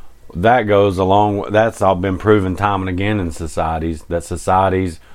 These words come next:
who have more liberal sex law, like the Nether-, you know, Netherlands, uh, or w-, Amsterdam thing, you know, places like that, rape and all that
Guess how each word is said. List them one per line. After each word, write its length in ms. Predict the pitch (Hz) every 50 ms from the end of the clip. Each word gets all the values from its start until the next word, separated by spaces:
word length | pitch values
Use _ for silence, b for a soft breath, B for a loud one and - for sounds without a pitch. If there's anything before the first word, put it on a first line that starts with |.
| b b b b b b b b b b b b - - - - - - - -
who 240 | 101 101 101 92
have 180 | 82 90 92 87
more 240 | 95 101 95 98 98 95
liberal 460 | 98 101 101 95 80 98 98 90 85
sex 420 | - - - 101 101 82 - -
law, 200 | 101 101 101 101
like 180 | 95 90 92 -
the 80 | 95
Nether-, 360 | 90 90 92 95 95 90 95 73
you 100 | 92 95
know, 140 | 90 82 82
Netherlands, 760 | 85 90 92 92 92 95 95 95 95 92 92 87 82 - - - - - - - -
uh, 220 | 80 80 71 - - - - - - - - -
or 220 | 80 78 76 69
w-, 240 | 76 85 85 87 - -
Amsterdam 600 | 101 92 90 82 - 104 92 95 95 95 92 90
thing, 240 | - 98 95 98 98
you 60 | 98
know, 60 | 90 78
places 320 | - 98 95 85 78 87
like 220 | 92 92 90 71
that, 320 | 82 101 104 107 101 - b b b b b b b b b -
rape 440 | 73 80 95 98 95 92 92 - -
and 200 | - 92 95 92
all 160 | 87 90 90 87
that 340 | 90 90 87 87 80 -